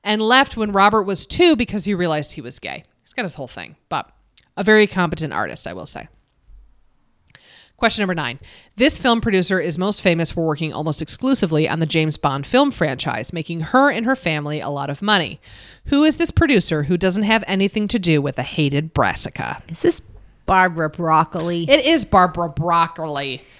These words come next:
Speaker 1: Her dad, whose name was Albert
Speaker 2: Albert Broccoli.
Speaker 1: Cubby Broccoli, that was his nickname. His friends called him Cubby. He was also a film producer. He was super close friends with Howard Hughes,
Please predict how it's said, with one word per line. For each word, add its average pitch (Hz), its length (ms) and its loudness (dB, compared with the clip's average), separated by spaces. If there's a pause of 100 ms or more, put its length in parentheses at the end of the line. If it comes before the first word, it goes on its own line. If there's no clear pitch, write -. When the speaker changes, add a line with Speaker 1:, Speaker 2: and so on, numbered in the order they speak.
(140)
Speaker 1:
Her 226 180 -2
dad, 208 580 4
whose 180 280 0
name 185 240 0
was 165 380 -2
Albert 185 180 2
Speaker 2:
Albert 185 440 0
Broccoli. - 640 -6
Speaker 1:
Cubby 220 520 2
Broccoli, 151 540 -4
that 160 140 -2
was 170 100 0
his 160 160 -6
nickname. 151 460 -2
His 175 160 -2
friends 190 280 2
called 175 240 -4
him 143 120 -8
Cubby. 156 580 -2 (500)
He - 120 -2
was 214 120 4
also 220 280 6
a 185 40 6
film 170 220 0
producer. 156 400 0
He - 220 -2
was 202 120 4
super 233 320 2
close 214 300 2
friends 190 300 2
with 170 100 0
Howard 180 460 4
Hughes, - 720 2